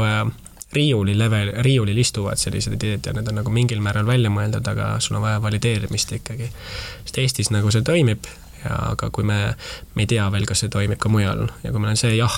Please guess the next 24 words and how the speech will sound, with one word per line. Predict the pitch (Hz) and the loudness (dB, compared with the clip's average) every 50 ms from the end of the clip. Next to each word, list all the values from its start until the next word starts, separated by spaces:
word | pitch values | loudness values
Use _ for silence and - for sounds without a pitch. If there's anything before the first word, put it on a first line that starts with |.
| - | 0
on | 107 104 110 113 | 0 2 2 2
olemas | 110 101 113 113 110 117 - - - | 2 2 0 -2 -2 -2 -2 -2 -4
ja | - 113 110 | -4 -4 -2
see | 107 101 104 104 104 110 110 - | -2 -2 0 -2 -2 -2 -4 -2
kogemus | - - 117 107 107 98 98 101 101 - 104 | 0 2 2 2 2 0 0 0 0 0 0
ja | 101 101 101 107 107 | 0 0 0 0 0
skill | - - - 120 117 107 101 98 | -2 -2 -2 -4 -4 -2 -2 -2
jällegi, | 98 101 104 101 104 - 104 - | -2 -2 -2 -4 -4 -6 -8 -6
eks | - - - | -6 -6 -4
ole, | 107 110 | -4 -4
et | - - | -4 -2
seda | 117 113 - | -2 -2 0
teha, | 120 113 107 101 98 110 | 2 2 2 2 0 0
siis, | 110 - - 101 98 - - - - - - - - - - - - - | 0 -2 -2 0 0 0 -2 -2 -4 -8 -10 -10 -8 -8 -8 -10 -8 -4
siis | - 110 110 | -2 0 2
on | 110 107 98 | 2 4 4
sul, | 98 98 98 98 | 4 4 4 4
äh, | 98 98 95 101 101 101 - - 113 | 4 2 2 0 0 -2 -2 0 2
hea | 110 110 107 101 98 98 92 - - - - - - - - - | 2 4 4 4 4 2 0 -2 -6 -18 -18 -18 -18 -12 -4 0
väärtuspakkumine | 113 113 107 - - - 95 - - - 98 87 - - - - - - - - 104 101 - - - - - | 0 2 2 0 0 -2 -4 -2 0 0 0 0 0 -2 -4 -2 -2 -2 0 0 0 -2 -4 -6 -14 -8 -4
nendele | - 98 98 98 101 101 | -4 -2 0 0 0 0
inimestele, | 101 101 95 101 - - - 101 98 - | 0 0 0 0 -2 -2 -4 -4 -4 -2
kes | 110 - - 117 | -2 -2 -2 -4
seda | 113 - - 104 | -6 -6 -6 -4